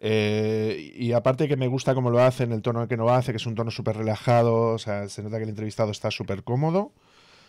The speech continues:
Justo lo he visto est-, esta mañana y es alguien que te recomendaría y, y aparte que ella en sí es una persona súper interesante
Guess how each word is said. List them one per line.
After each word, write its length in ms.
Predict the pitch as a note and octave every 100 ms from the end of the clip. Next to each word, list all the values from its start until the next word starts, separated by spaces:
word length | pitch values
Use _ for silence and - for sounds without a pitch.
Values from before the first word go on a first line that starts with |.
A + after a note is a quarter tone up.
| -
Justo 240 | B2 C3
lo 80 | B2+
he 20 |
visto 380 | B2+ B2+ B2 - -
est-, 260 | B2+ B2 -
esta 220 | B2+ C3
mañana 320 | B2+ D3 F3
y 60 | A#2
es 140 | -
alguien 200 | A#2 B2
que 80 | A2+
te 120 | A#2
recomendaría 640 | A2+ A#2 A#2 A2 C3 D#3+
y, 120 | B2+ -
y 40 |
aparte 300 | F#2+ G2+ G2
que 240 | G#2+ G2 G2
ella 180 | G#2 A2
en 60 |
sí 160 | G#2 C3+
es 140 | C3
una 100 | G#2
persona 300 | G2+ - G#2+
súper 300 | - G2+ G2
interesante 720 | G2 G2 F#2+ - G2+ A2 D#3